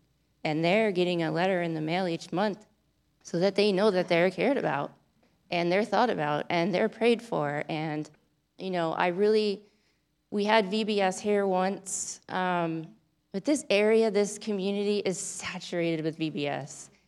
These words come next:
And who showed up was Christian families who V B S hop so that their kids can have stuff to do during the summer, which is great.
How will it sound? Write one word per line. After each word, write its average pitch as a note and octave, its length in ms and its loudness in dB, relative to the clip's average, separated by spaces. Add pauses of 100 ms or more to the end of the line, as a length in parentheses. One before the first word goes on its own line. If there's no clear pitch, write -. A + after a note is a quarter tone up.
(140)
And F#3 360 2
who C4+ 200 2
showed A#3 340 6
up A3 460 4
was F3+ 800 2 (160)
Christian F#3+ 480 -2
families D#3+ 640 0
who F#3 140 2
V E3+ 160 -2
B F3 180 2
S D#3 200 2
hop - 420 0
so D#3 160 0
that D#3 160 2
their D#3+ 140 2
kids E3 360 -2
can E3+ 360 -2
have D3+ 200 0
stuff - 300 -4
to - 80 -8
do C#3+ 180 -6
during D3 240 -4
the D#3 80 -4
summer, F3+ 360 -2
which E3 160 -2
is F#3 100 -2
great. E3+ 480 0